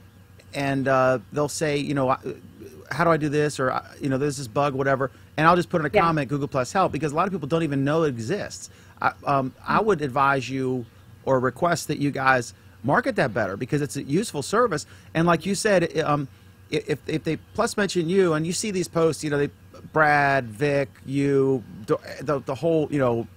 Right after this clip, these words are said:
Speaker 1: Sergey, Larry, you know, um,
Speaker 2: Yeah.
Speaker 1: because,
Speaker 2: <laughs>
Speaker 1: um, their, their computer's messed up or whatever. And so, uh, really, Google Plus Help is the way to go. You're still getting Natalie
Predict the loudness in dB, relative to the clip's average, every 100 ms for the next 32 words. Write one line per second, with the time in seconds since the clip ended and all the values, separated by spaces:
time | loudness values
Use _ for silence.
0 | -16 -10 2 4 6 4 2 2 2 2
1 | 2 0 -2 -2 -4 -8 -20 -20 -10 -2
2 | 2 2 0 0 2 4 2 -4 -2 2
3 | 6 6 6 4 4 4 2 -2 -12 -10
4 | -2 -2 0 0 2 0 -6 -20 -20 -20
5 | -14 -10 0 2 2 0 -2 -2 -2 -2
6 | -2 0 0 -2 -8 -20 -20 -6 -4 -2
7 | -2 0 0 -2 -6 -8 -2 2 2 0
8 | -6 -20 -20 -20 -20 -16 -2 2 2 2
9 | 2 0 0 -2 0 -2 -2 -2 -2 0
10 | -2 -2 0 0 2 2 2 2 2 0
11 | -2